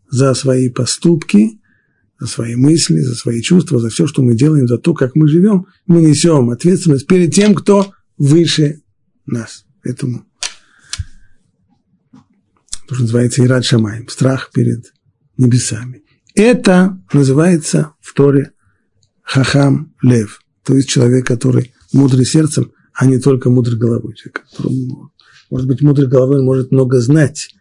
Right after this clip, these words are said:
и он может много уметь,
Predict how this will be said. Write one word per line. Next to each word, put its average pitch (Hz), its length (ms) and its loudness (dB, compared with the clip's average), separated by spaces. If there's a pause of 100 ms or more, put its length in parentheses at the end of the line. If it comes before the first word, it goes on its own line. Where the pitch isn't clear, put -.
(380)
и - 140 -8
он 117 240 -2
может 120 400 -2
много 131 340 0
уметь, 139 640 0